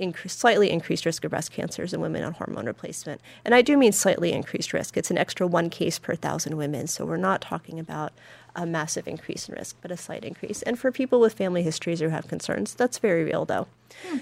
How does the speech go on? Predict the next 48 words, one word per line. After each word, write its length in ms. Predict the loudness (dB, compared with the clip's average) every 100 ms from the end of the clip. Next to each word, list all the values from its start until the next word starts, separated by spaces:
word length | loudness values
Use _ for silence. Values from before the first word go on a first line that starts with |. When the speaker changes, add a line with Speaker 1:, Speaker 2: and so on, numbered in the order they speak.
| -2
Speaker 1:
So 180 | 6 8
the 100 | 10
recommendation 680 | 8 6 6 6 6 4 6
now 220 | 6 6
for 180 | 4 2
progesterone 680 | 4 6 6 6 6 8 8
use 300 | 6 2 0
is 140 | -2
that 300 | 2 4 4 0 -18 -8 4
ideally 600 | 4 6 6 8 8 6
we 100 | 4
should 460 | 4 6 8 8 6
be 80 |
using 320 | 2 2 4 2
what's 160 | 2
called 200 | 2 2
micronized 600 | 4 2 2 0 0 -2
progesterone 560 | -4 -4 -4 -6 -4 -4
or 80 | -4
prometrium. 640 | -2 -2 -4 -6 -4 -2
It 80 | -2
is 100 | 0
a 80 | -2
natural 720 | -2 -2 -4 -4 0 0 2
progesterone. 720 | -2 -4 -6 -2 0 0 -4 -10 -18 -6
It 100 | -2
is 100 | 0
not 200 | 0 -2
synthetic 680 | -4 -2 -4 -6 -6 -6 -6
in 140 | -6
the 100 | -4
way 260 | -4 -4 -4 -4
that, 360 | -4 -4 -6 -14 -20 -18 -12
um, 340 | -10 -8 -10 -6
some 200 | -2 0
of 80 |
the 100 | 0
other 220 | 0 0 0
formulations 640 | 0 2 4 2 2 2
are, 140 | 4 4
and 100 | 4
it 80 |
may 160 | 4 2
have 220 | 0 -2
less 260 | -2 -2 -6
of 60 |
a 60 | -8
risk. 360 | -8 -8 -10